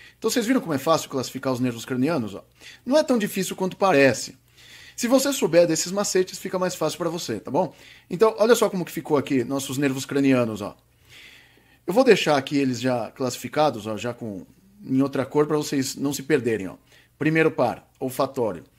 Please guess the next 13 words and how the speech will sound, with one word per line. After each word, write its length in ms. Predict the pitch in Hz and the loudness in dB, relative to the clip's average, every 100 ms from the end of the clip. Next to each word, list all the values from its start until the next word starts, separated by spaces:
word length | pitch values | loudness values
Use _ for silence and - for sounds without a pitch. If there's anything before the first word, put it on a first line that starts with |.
| _ _ _ | _ _ _
Segundo 440 | - - 139 165 135 | -10 -4 -2 -2 0
par, 320 | 123 95 - _ | -2 -2 -10 _
óptico. 480 | 147 131 - - - _ _ _ _ | 0 0 -2 -16 -16 _ _ _ _
Terceiro 460 | - 147 131 156 156 | 2 2 4 0 -2
par, 440 | - 139 117 - _ _ _ _ | 2 2 2 -4 _ _ _ _
óculomotor. 760 | - 156 156 160 160 - 113 - _ _ _ | 0 2 2 0 0 -2 -6 -6 _ _ _
Quarto 320 | - 180 190 165 | 6 6 6 4
par, 280 | 156 139 | 6 6
ó, 180 | 113 92 - _ _ - | 4 -4 -16 _ _ -4
lá 140 | 139 | 0
dorsal, 520 | 143 147 - 139 123 | 2 2 2 2 2
ó, 140 | 95 - _ _ _ _ _ - _ - | 0 -12 _ _ _ _ _ -20 _ 0
troclear. 640 | 156 151 160 147 123 - | 0 4 6 8 6 0